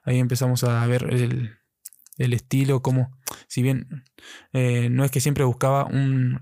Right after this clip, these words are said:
el estereotipo de modelo así, eh, el que siempre se... El que siempre se, se, se busca, ¿no? El, entre comillas, el común, ¿no?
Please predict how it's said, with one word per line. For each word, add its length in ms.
el 640
estereotipo 480
de 60
modelo 580
así, 400
eh, 300
el 100
que 100
siempre 220
se... 360
El 160
que 120
siempre 280
se, 240
se, 600
se 160
busca, 240
¿no? 360
El, 320
entre 180
comillas, 720
el 140
común, 560
¿no? 280